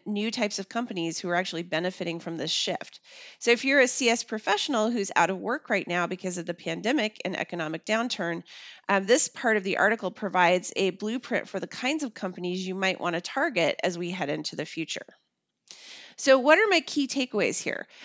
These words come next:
I love that this section kicks off with the reality that this is a huge challenge for business.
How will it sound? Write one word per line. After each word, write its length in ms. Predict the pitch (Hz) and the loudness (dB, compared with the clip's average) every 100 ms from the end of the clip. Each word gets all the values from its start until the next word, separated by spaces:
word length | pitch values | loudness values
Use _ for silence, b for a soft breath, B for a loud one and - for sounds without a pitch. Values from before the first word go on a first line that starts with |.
| B - | B 4
I 140 | 277 | 4
love 340 | 294 285 339 403 381 | 6 6 6 4 2
that 200 | 311 - | 2 2
this 160 | 247 254 | -2 0
section 380 | 285 262 - | 0 0 -2
kicks 420 | 226 - 254 - 233 | -4 -6 -8 0 6
off 300 | 202 214 - | 6 6 0
with 160 | 214 | -6
the 80 | 202 | -4
reality 640 | 175 180 165 196 202 220 | 0 4 6 4 0 0
that 220 | 208 165 | 0 0
this 220 | - 196 214 | -2 -4 -4
is 180 | 190 - | -6 -4
a 140 | 202 | -4
huge 420 | 190 202 202 - | -4 -4 -2 -4
challenge 460 | - 180 170 180 170 | -4 -4 -2 -4 -6
for 140 | - | -10
business. 600 | 175 156 - - - - | -6 -6 -4 -10 -8 -10